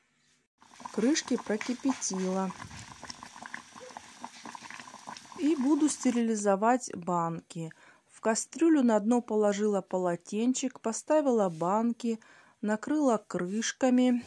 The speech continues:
налила воды холодной и буду стерилизовать. Как только появятся первые бульки, засекаю двадцать минут.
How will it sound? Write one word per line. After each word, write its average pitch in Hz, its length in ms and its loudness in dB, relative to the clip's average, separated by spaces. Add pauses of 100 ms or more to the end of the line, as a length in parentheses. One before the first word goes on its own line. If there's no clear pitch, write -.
(260)
налила 226 440 2
воды 185 420 -2
холодной 262 840 2 (480)
и 320 180 2
буду 262 340 2
стерилизовать. 185 1120 0 (240)
Как 214 180 -6
только 240 320 2
появятся 208 640 0
первые 180 560 -2
бульки, 262 440 -4
засекаю 247 680 0
двадцать 185 680 -6
минут. 151 640 -10